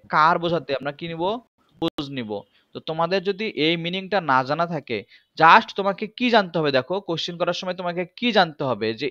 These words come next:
এইটার অর্থটা কি? তুমি যদি এটার অর্থটা জানো যে এই কলমটা আমার, তো আমারকে প্রশ্ন করতে হয় কার দ্বারা। তো কারের ইংলিশ যদি তুমি জানো, তাহলে তোমার কিন্তু প্রশ্ন হয়ে যাচ্ছে। তুমি কিন্তু জানো যে প্রশ্ন কিভাবে মেইনটেইন করতে হয়।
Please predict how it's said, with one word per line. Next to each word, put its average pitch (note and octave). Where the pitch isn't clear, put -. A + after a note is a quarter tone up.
এইটার A#3
অর্থটা F3
কি? G2+
তুমি G3+
যদি A#3+
এটার G3+
অর্থটা A3
জানো D#3+
যে D3
এই D#3
কলমটা F3
আমার, C#3
তো C#3
আমারকে F3+
প্রশ্ন F3
করতে F3+
হয় G3
কার D#3
দ্বারা। A#2
তো C#3
কারের F3+
ইংলিশ F#3
যদি G3
তুমি F#3+
জানো, C#3+
তাহলে D3+
তোমার F#3+
কিন্তু G3
প্রশ্ন F#3
হয়ে F3
যাচ্ছে। C#3+
তুমি F3+
কিন্তু G3+
জানো F3
যে F3
প্রশ্ন F3
কিভাবে E3
মেইনটেইন B2+
করতে A2
হয়। G#2+